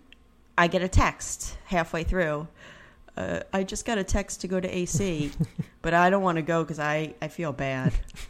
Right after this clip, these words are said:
Speaker 2: <laughs>
Speaker 1: Like, really? Last minute, you're gonna go to A C? Yes, that is, but that is not a pet peeve. That is, like, uh,
Speaker 2: Next level.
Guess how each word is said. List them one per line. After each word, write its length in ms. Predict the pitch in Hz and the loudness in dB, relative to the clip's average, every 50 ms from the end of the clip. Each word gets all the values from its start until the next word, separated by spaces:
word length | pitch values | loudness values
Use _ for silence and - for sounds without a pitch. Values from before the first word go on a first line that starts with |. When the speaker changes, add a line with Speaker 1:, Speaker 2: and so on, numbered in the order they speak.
| - - - 196 | -14 -8 -4 -2
Speaker 2:
<laughs> 340 | 175 139 - - - - | -2 -2 -4 -6 -12 -4
Speaker 1:
Like, 140 | - 277 277 349 | 0 2 2 4
really? 560 | 370 359 359 359 359 349 349 349 339 330 - - - - - - - - - _ _ - - 208 | 4 4 4 2 2 2 0 0 -2 -6 -12 -20 -20 -20 -20 -20 -20 -20 -20 _ _ -18 -8 -2
Last 380 | 214 220 226 240 233 - - | 0 2 2 2 0 -2 -4
minute, 260 | 220 220 220 220 208 - - - - | -4 -4 -4 -4 -6 -8 -12 -10 -8
you're 140 | 196 196 190 | -6 -4 -4
gonna 160 | 208 196 202 | -4 -4 -4
go 220 | 185 196 196 196 | 2 2 4 4
to 60 | 185 180 | 4 0
A 140 | 180 175 185 | -2 -4 -6
C? 180 | 180 - - | -8 -10 -10
Yes, 380 | 202 190 175 147 139 - - - - | -4 -2 0 0 -2 -4 -12 -8 -4
that 160 | 180 190 226 | -4 -2 -2
is, 140 | 240 233 - | -2 -6 -2
but 120 | - - 226 | -4 -2 -2
that 120 | 240 269 | -2 -6
is 120 | 330 302 | -4 -6
not 200 | 277 247 226 202 | -4 -4 -2 -2
a 40 | 208 | -4
pet 240 | - 196 170 160 - | -4 -6 -10 -8 -8
peeve. 320 | - 156 147 147 143 143 | -6 -6 -6 -6 -6 -6
That 240 | - 156 156 165 160 - | -4 -2 -2 -2 -4 -4
is, 440 | 165 165 151 143 143 143 143 - - - - - - - - - - - - | -4 -4 -2 -2 -2 -4 -6 -8 -12 -14 -18 -20 -20 -20 -20 -20 -20 -10 -2
like, 400 | 160 156 139 143 143 - - - - - | 0 0 0 0 -2 -6 -10 -12 -6 -2
uh, 360 | 156 156 147 143 143 135 - - | 0 2 2 2 2 0 0 4
Speaker 2:
Next 240 | 110 104 98 - - | 4 4 4 4 2
level. 320 | 101 92 87 95 92 - | 0 0 0 0 -2 -4